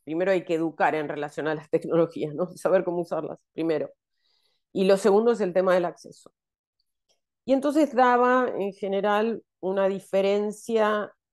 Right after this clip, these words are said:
de superioridad de acceso a la tecnología en los hombres de un veinte por ciento sobre el de las mujeres. Pero en los países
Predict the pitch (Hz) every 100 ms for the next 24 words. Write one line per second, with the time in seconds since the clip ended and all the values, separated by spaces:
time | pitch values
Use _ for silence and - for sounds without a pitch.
0 | - 160 160 156 151 143 151 151 147 -
1 | - 185 170 170 185 180 175 175 190 208
2 | 165 151 156 - 175 - 196 175 175 170
3 | 170 165 165 196 196 185 - 156 165 160
4 | 165 - 202 196 196 208 165 175 180 190
5 | 196 202 170 165 175 170 185 - 170 165
6 | 170 160 143 147 147 - - _ _ _
7 | _ _ _ _ _ _ _ _ _ _
8 | - 330 320 214 202 254 - - 190 190
9 | 185 _ 165 202 220 - - 160 160 -
10 | -